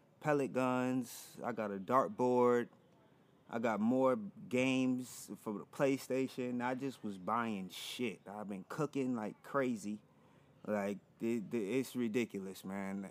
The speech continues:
And I know a lot of people is probably on Amazon ordering stuff, but there's no point in am-, ordering on Amazon 'cause if you order on Amazon, it ain't coming till May if it's not essential. But I know it's a lot of people spending money on some foolish things, but this quarantine, you gotta find ways to keep yourself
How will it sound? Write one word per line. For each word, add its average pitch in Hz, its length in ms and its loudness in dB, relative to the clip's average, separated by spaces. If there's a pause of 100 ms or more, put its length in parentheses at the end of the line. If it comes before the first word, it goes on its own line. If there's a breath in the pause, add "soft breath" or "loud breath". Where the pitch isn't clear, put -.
And 98 220 -4
I 107 80 2
know 117 200 0
a 104 40 0
lot 107 200 0
of 107 80 -4
people 107 300 -4
is 101 100 -8
probably 113 340 -2
on 104 160 -2
Amazon 110 640 -2
ordering 110 360 -2
stuff, 113 260 -4
but 117 140 0
there's 127 120 -8
no 147 140 0
point 160 380 -2
in - 60 -6
am-, 131 180 -2 (120)
ordering 131 360 2
on 120 100 0
Amazon 139 480 -2
'cause 120 220 -4 (520 loud breath)
if 123 200 2
you 135 160 4
order 139 160 4
on 127 120 2
Amazon, 139 440 0
it 143 40 0
ain't 135 140 -2
coming 143 260 0
till 123 220 0
May 123 320 2
if 123 100 -4
it's 113 120 -4
not 123 180 -2
essential. 131 540 -4 (160)
But 107 80 -4
I 117 80 0
know 127 220 0
it's 123 100 -6
a 123 40 -4
lot 117 200 2
of 110 100 -6
people 104 300 -6
spending 107 360 -4
money 107 340 -2 (540 soft breath)
on 110 140 -2
some 110 220 -2
foolish 120 480 0
things, 107 640 -2
but 98 300 -8 (420 loud breath)
this 107 180 -6
quarantine, 113 600 -2
you 110 40 -4
gotta 117 220 -2
find 110 340 2
ways 107 220 0
to 107 80 -10
keep 107 240 -4
yourself 104 400 0